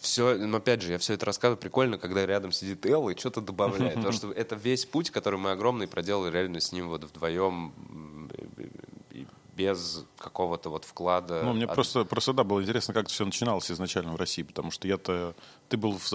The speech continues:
Speaker 2: в центре события, я как бы со стороны наблюдал,
Speaker 1: Ну, да.
Speaker 2: вот какие-то проекты появляются, телек, стендап-клуб номер один. А у вас, э, была какая-то конфронтация на начальном этапе с
Speaker 1: М.
Speaker 2: Т Н Т-шными, с Т Н, с Т Н Т-шными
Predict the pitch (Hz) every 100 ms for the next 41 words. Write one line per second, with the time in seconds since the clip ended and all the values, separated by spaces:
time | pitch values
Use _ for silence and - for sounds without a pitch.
0 | 95 87 - 139 156 - 104 101 - 80
1 | 98 104 95 - - 107 107 92 85 110
2 | 113 147 80 80 85 - - 98 - -
3 | 87 92 139 135 - - 127 104 - 92
4 | 90 90 95 90 90 92 151 147 - -
5 | - - - - - _ _ _ - 95
6 | 104 117 - - 120 113 110 107 98 -
7 | 107 151 185 147 120 110 92 107 95 95
8 | - 80 82 80 82 - 82 85 - 80
9 | - - _ - - - 107 95 104 98
10 | 95 - 87 80 80 - - 98 98 -
11 | - 98 92 - 82